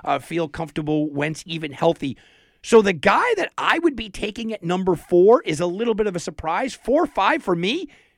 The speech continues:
Nick Chubb and Aaron Jones. I love Nick Chubb. I know in a P P R league you gotta knock him down.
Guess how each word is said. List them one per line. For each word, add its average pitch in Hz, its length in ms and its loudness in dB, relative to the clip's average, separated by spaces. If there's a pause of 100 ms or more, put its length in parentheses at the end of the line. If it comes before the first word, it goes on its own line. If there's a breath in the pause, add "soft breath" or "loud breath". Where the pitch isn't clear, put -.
Nick 359 200 -4
Chubb 339 280 2
and 320 80 -2
Aaron 311 260 0
Jones. 247 440 -4 (400 loud breath)
I 359 200 4
love 320 480 4
Nick 294 160 -6
Chubb. 277 260 -2
I 220 140 2
know 349 160 2
in 392 40 2
a 381 60 0
P 339 200 -6
P 294 140 -6
R 320 160 4
league 311 160 -6
you 277 60 -14
gotta 285 180 0
knock 285 320 -4
him 269 160 -4
down. 214 380 -4